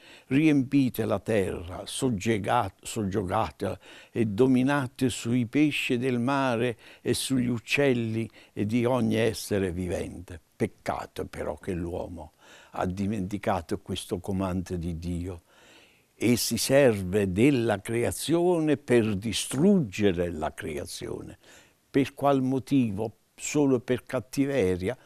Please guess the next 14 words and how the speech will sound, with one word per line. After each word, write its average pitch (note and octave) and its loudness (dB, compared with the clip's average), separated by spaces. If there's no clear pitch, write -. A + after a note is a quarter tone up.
In A#3+ 2
fondo A2+ 0
c'è G2+ 0
cattiveria, E2+ 0
ma F#2 0
per G2+ 0
interesse, F2+ -2
per G2+ 0
il F2+ -2
soldo, - -8
guadagnare, F#2 -6
guadagnare A#2+ -2
per - -4
consumare A2+ 0